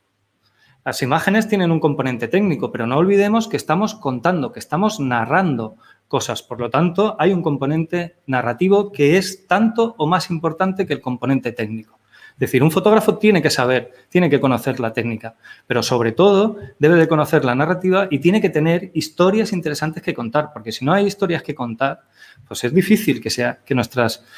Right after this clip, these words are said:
fotografías puedan mejorar, puedan crecer, ¿no? Y esos tres aspectos son los que tiene un fotógrafo que trabajar. El aspecto técnico, a la hora de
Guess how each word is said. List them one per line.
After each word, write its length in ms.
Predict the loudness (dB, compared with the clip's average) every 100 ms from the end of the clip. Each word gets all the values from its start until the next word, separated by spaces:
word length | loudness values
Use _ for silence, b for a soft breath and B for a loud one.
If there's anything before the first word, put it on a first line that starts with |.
| B B
fotografías 880 | -6 0 0 0 2 4 4 0 -8 0
puedan 240 | 2 4
mejorar, 420 | 2 0 0 0
puedan 240 | 2 2 2
crecer, 500 | -2 -6 -4 -4 -4
¿no? 220 | -10 -10 _ _ B B B
Y 80 | 0
esos 300 | 2 2 0
tres 200 | 0 2
aspectos 560 | 0 2 -2 0 -2 -2
son 200 | -2 -2
los 100 | -2
que 140 | -4
tiene 360 | 0 2 2 -2 B B _ _
un 120 | 0
fotógrafo 480 | 2 2 2 2 0
que 80 | -2
trabajar. 580 | -2 -4 -4 -6 -6 -16 b b
El 100 | -6
aspecto 540 | -4 -4 0 0 4
técnico, 680 | 4 6 4 2 0 -2 _ _ _ _ _ _ -2
a 100 | 2
la 80 | 4
hora 220 | 6 6
de 380 | 6 4 2